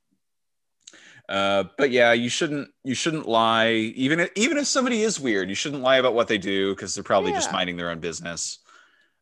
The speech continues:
Speaker 1: Um, and I,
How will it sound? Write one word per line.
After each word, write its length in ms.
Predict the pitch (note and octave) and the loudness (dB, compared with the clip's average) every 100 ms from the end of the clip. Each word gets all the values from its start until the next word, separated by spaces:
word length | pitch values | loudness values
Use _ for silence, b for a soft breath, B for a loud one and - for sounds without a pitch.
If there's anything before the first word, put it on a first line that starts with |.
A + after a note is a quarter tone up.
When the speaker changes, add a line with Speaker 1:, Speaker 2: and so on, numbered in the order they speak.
| _ | _
Speaker 1:
Um, 680 | F#2 F2 E2+ E2+ E2+ E2 D#2 _ _ _ _ _ _ _ _ _ _ _ _ _ _ _ _ _ _ _ _ _ | -4 -2 -2 -4 -6 -10 -16 _ _ _ _ _ _ _ _ _ _ _ _ _ _ _ _ _ _ _ _ _
and 160 | C3 C3+ | -2 2
I, 320 | B2+ B2 A#2+ | 4 4 0